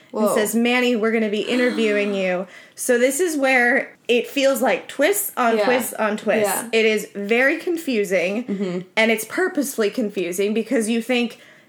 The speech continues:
Speaker 2: "Is that dad Manny's dad, the dead
Speaker 1: Oh.
Speaker 2: body?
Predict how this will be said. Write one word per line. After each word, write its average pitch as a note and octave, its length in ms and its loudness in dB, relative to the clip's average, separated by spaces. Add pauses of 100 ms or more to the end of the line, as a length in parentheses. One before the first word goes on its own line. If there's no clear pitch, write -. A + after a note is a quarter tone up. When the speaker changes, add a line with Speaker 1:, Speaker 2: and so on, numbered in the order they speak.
(140)
Speaker 2:
"Is C#4 260 2
that C4+ 280 4
dad C4 440 2 (360)
Manny's A3 640 2
dad, D4+ 360 2
the A3+ 80 2
dead G#3 300 2
Speaker 1:
Oh. G#3 120 2
Speaker 2:
body? A#3 600 2